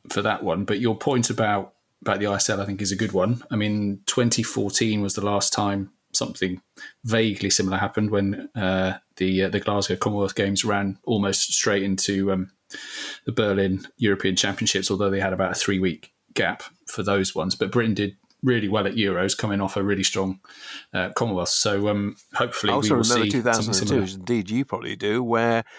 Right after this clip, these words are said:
Speaker 2: uh, we couldn't be at the Europeans 'cause they clashed directly with the Commonwealth Games.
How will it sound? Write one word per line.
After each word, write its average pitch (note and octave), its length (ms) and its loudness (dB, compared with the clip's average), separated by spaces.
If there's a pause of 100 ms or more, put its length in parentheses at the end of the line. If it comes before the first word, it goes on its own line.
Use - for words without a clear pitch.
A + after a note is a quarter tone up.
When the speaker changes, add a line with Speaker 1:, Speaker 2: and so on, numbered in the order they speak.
(320)
Speaker 2:
uh, A2+ 300 4
we A#2+ 120 2
couldn't A#2 280 0
be C3+ 180 4
at - 80 -4
the G#2+ 80 -6
Europeans B2+ 500 2
'cause A#2+ 160 -2
they B2 100 2
clashed C3+ 400 -2
directly A#2+ 440 0
with F#2 100 -4
the F#2 60 -6
Commonwealth F#2+ 420 -6
Games. F#2 400 -8